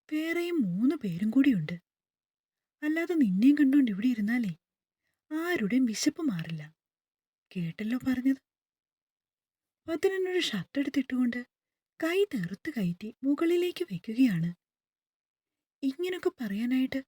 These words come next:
അത്രമാത്രം ഞാനൊന്നും പറഞ്ഞില്ലല്ലോ. ഭദ്രേട്ടൻ ജോലിക്ക് പോയാലേ ഈ കുടുംബം കഴിയുമെന്നുള്ളത് എനിക്ക് വ്യക്തമായി അറിയാം. പിന്നെ നീ എന്തിനാ ഇങ്ങനെ മുഖം വീർപ്പിച്ചോണ്ടിരിക്കുന്നെ?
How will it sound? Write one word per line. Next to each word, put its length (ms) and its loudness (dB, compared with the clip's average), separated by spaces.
അത്രമാത്രം 580 -2
ഞാനൊന്നും 500 6
പറഞ്ഞില്ലല്ലോ. 540 4
ഭദ്രേട്ടൻ 540 4
ജോലിക്ക് 400 0
പോയാലേ 500 -6
ഈ 140 2
കുടുംബം 500 2
കഴിയുമെന്നുള്ളത് 800 0
എനിക്ക് 260 4
വ്യക്തമായി 540 4
അറിയാം. 320 -2
പിന്നെ 200 2
നീ 140 2
എന്തിനാ 300 0
ഇങ്ങനെ 240 -2
മുഖം 320 4
വീർപ്പിച്ചോണ്ടിരിക്കുന്നെ? 840 2